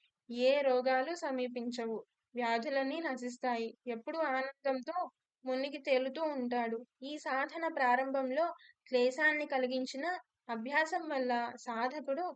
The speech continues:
తర్వాత అనేక శుభాలను పొందుతాడు. ఫ్రెండ్స్, విన్నారు కదా ఈరోజు శివపురాణం.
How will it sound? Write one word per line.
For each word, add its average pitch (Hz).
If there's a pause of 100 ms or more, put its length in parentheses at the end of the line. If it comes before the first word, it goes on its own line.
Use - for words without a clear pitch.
(120)
తర్వాత 262
అనేక 262
శుభాలను 269
పొందుతాడు. 233 (360)
ఫ్రెండ్స్, 269 (100)
విన్నారు 262
కదా 269
ఈరోజు 269
శివపురాణం. 254